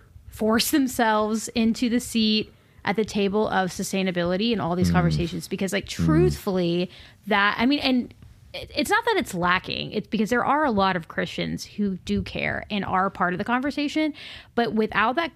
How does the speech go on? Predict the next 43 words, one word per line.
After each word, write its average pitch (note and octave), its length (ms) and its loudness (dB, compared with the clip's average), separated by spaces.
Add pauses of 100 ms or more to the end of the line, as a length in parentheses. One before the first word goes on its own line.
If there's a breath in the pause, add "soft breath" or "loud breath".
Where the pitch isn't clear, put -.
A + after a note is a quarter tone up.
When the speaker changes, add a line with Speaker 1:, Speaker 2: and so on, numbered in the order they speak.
Speaker 1:
gospel F#3 460 0
component G#3 760 0
and, A3 120 2
like, G3 200 2
recognizing, G3+ 760 0
like, F#3 240 0 (840 soft breath)
like, A#3+ 140 2
that C4+ 200 2
Christian D#4+ 360 0
element B3+ 400 2
of, G#3 120 2
like, G#3 180 0
looking A3+ 280 2
at G3+ 120 2
this G#3 240 -2
earth A3 420 2
and, G#3 160 -2
like, F#3+ 260 0
and, A3 160 -2 (120)
and A3 160 0
other A3+ 200 2
people B3 420 0
and, G3+ 180 0
like, G3 160 0
this G3+ 160 -2
holistic, G#3+ 480 -2
like, G3 300 0 (340 soft breath)
love G3+ 360 2
for G#3+ 380 2
mankind G3 640 0
and, G3+ 160 -2
and G#3 180 0
God F3+ 460 2 (260 loud breath)
is G#3+ 220 0
Speaker 2:
Yep. F3 140 4 (120)
Speaker 1:
vital A#3 300 2
to B3 140 -2
the A3+ 80 0
conversation. F#3+ 840 0
And, G#3 180 0
like, G3+ 200 2
a - 80 0
lot, F#3 440 2